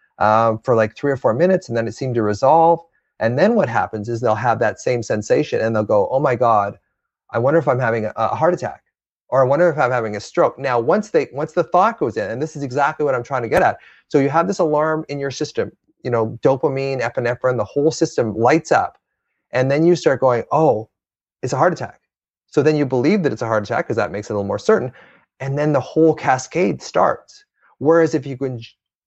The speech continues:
just bring in that alarm and allow it to be there and embrace it.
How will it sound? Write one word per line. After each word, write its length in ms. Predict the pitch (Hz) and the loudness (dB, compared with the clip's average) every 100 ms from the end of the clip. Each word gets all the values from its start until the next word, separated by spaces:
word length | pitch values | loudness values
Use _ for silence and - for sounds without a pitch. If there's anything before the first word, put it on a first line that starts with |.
| _ _ | _ _
just 320 | - 151 113 | -2 -2 -2
bring 340 | 104 127 156 160 | -2 0 0 0
in 180 | 160 139 | -2 -2
that 160 | 120 | -4
alarm 640 | 113 110 143 147 98 - - _ _ _ | -2 0 0 0 -2 -8 -18 _ _ _
and 140 | 127 123 | -4 0
allow 380 | 117 117 156 | 2 4 4
it 100 | 156 - | 0 -4
to 80 | |
be 240 | 110 127 190 | -8 -6 -2
there 320 | 123 90 - | -2 -2 -4
and 100 | 131 | -4
embrace 600 | 127 113 104 113 220 226 | -4 -4 -4 0 0 0
it. 260 | - - - | -6 -8 -16